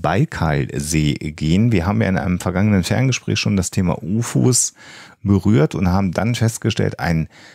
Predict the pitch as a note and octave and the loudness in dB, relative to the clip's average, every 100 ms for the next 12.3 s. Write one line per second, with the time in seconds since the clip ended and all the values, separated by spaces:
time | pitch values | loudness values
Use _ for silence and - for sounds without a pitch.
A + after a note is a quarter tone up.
0 | _ F#2+ E2+ A#2 E3+ D3 F2 - A#2 D#3 | _ -2 2 2 4 2 0 -2 -2 -2
1 | - - - - D#3+ - - - E2+ F2+ | -2 -4 -4 -4 -4 -2 -2 0 -2 -2
2 | - - B1+ F2+ F2+ E2 E2+ G2+ - G2 | -6 -6 -6 -2 -2 0 0 0 -4 -2
3 | C#3 - A2+ G#2 G2+ C#3 F#3+ A#2 E2+ D#2+ | -2 -2 -6 -2 0 0 2 0 2 0
4 | - E2+ E2 D#2+ G#2 F3+ _ - - - | -2 -2 2 4 4 2 _ -20 -18 -18
5 | - _ G2 F#2+ F2+ F2+ F#2+ G2 - G#2+ | -20 _ 0 0 0 0 0 0 0 -2
6 | G#2 F2+ F2 F#2 E2+ F2 E2+ F2+ A#1 - | 0 0 0 0 -2 -2 0 0 -2 -4
7 | D#2+ E2 G#2+ G#2+ F#2+ G2 A2 A2+ A2 - | -4 -2 -2 0 0 0 0 2 0 -2
8 | - - - G2+ - - F2+ C2 A#2 G2+ | -14 -20 -4 -2 0 -2 -2 2 2 0
9 | - A#2+ G#2 F#2+ D#2 _ _ - G2+ F#2 | 0 2 2 0 -2 _ _ -2 -2 0
10 | F2 G2+ F#2+ F2+ D#2 - A2+ - F#2 E2 | 0 0 0 0 -2 -6 -8 -2 -2 2
11 | G2+ - F#2 F2+ D#2+ D#2+ A2 B2 A2 A2+ | 0 0 -2 0 0 -2 0 0 2 2
12 | A2 A2 | 2 2